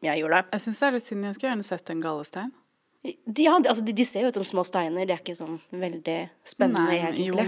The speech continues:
Speaker 2: men det er spennende. Det er ikke
Speaker 1: Det
Speaker 2: van-,
Speaker 1: er
Speaker 2: det
Speaker 1: det. Det
Speaker 2: er
Speaker 1: er noe
Speaker 2: ikke
Speaker 1: som har vært
Speaker 2: vanlige
Speaker 1: inni kroppen
Speaker 2: steiner.
Speaker 1: din,
Speaker 2: Ja.
Speaker 1: og
Speaker 2: Ja.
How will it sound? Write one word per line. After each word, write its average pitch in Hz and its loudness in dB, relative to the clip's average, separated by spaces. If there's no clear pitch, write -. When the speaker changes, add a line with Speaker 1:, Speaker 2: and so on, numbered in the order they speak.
Speaker 2:
men 180 -2
det 170 -2
er 208 -8
spennende. 180 -4
Det 175 -2
er - -10
ikke 240 0
Speaker 1:
Det 254 4
Speaker 2:
van-, 226 4
Speaker 1:
er 254 8
Speaker 2:
det - 8
Speaker 1:
det. 247 6
Det - 8
Speaker 2:
er - -
Speaker 1:
er - 6
noe 339 8
Speaker 2:
ikke 285 6
Speaker 1:
som 262 10
har 208 10
vært 170 4
Speaker 2:
vanlige 185 4
Speaker 1:
inni 180 0
kroppen 175 4
Speaker 2:
steiner. 247 4
Speaker 1:
din, 175 4
Speaker 2:
Ja. 175 6
Speaker 1:
og 160 0
Speaker 2:
Ja. - 0